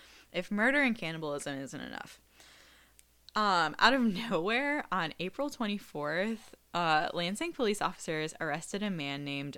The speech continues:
Robert Michael Wood, who was accused of planning to firebomb Billy's house in an attempt to, quote, "get rid of witnesses or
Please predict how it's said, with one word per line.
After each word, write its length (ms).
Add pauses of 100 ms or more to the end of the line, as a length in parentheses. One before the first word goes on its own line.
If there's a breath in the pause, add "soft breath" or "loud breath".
Robert 480
Michael 480
Wood, 540 (240)
who 200
was 300
accused 800
of 320 (500 loud breath)
planning 500
to 220
firebomb 880 (260)
Billy's 320
house 880 (100)
in 140
an 120
attempt 440
to, 320
quote, 340
"get 160
rid 200
of 140
witnesses 540
or 260